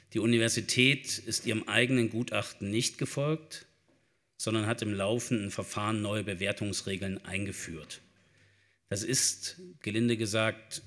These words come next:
höchst ungewöhnlich. Der wissenschaftliche Kern meiner Arbeit ist unstrittig. Das bestätigen auch die unabhängigen Experten. Ich sage klar, der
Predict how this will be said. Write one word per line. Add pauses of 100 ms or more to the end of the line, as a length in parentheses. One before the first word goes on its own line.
(220)
höchst
ungewöhnlich. (1040)
Der
wissenschaftliche
Kern
meiner
Arbeit
ist
unstrittig. (720)
Das
bestätigen (140)
auch (280)
die
unabhängigen
Experten. (1040)
Ich
sage
klar,
der